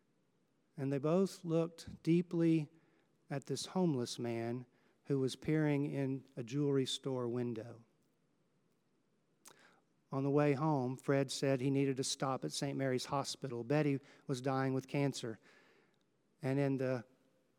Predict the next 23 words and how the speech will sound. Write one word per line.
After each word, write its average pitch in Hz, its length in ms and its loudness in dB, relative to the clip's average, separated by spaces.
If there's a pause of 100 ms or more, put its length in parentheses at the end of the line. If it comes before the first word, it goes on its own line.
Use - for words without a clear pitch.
(220)
parking 170 500 2
lot, 110 320 -8 (360)
they 131 120 0
had 135 180 2
a 135 80 2
debate. 127 520 0 (1080)
And 131 100 -6
Fred 151 320 2
prevailed. 123 520 0 (100)
Doxology 147 800 2
would 143 260 -2
not 139 320 -2
be 147 80 0
going 120 600 -2 (420)
into 123 260 -2
the 120 120 -4
hospital. 131 680 -6 (840)
Doxology 139 680 0
would 127 120 2
wait 123 200 -2
in 123 80 -6
the 123 60 -4
car. 127 340 -14